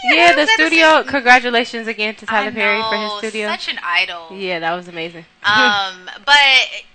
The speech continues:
Speaker 2: right, so they had the same dress, and, you know, you, you would think, "Oh, how does Beyonce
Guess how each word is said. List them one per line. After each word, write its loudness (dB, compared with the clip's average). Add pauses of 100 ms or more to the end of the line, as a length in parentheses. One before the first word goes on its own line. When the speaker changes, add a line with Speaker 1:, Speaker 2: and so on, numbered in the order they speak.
(160)
Speaker 2:
right, 2
so -8
they 4
had 2
the -16
same -6
dress, -2
and, -14
you -10
know, -8
you, -12 (180)
you -10
would -8
think, -2
"Oh, -12
how 0
does -8
Beyonce -12